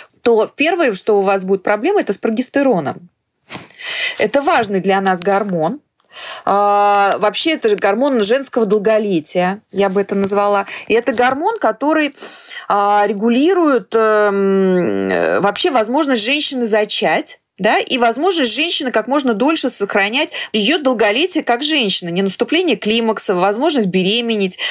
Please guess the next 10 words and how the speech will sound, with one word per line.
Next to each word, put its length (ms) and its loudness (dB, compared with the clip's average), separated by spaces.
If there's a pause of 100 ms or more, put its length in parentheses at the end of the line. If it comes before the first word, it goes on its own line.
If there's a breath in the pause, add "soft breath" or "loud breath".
(140 loud breath)
а, 240 2
быть 240 0
красивой 840 0 (160 loud breath)
и, 360 0
в 60 0
общем, 480 0
а, 320 2
привлекательной, 880 -2
да, 160 2
и 180 -4